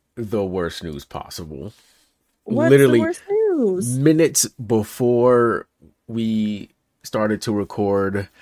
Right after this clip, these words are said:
Speaker 1: <sighs> Ladies and gentlemen, it's heartbreaking. I, I don't even know if I can bring myself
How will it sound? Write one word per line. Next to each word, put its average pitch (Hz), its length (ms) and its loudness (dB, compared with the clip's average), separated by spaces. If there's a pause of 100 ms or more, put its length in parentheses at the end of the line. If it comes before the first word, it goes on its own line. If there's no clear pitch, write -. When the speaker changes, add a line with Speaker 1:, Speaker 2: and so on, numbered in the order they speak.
(800)
Speaker 1:
<sighs> - 720 -10
Ladies 120 300 2
and 110 100 -2
gentlemen, 107 680 -2
it's 98 160 -8
heartbreaking. 76 600 -8 (640)
I, 85 320 -4
I 87 140 -4
don't 92 260 -6
even 92 220 -4
know 92 100 -2
if 85 80 -6
I 90 80 -6
can 87 140 -10
bring 87 120 -6
myself 90 520 -6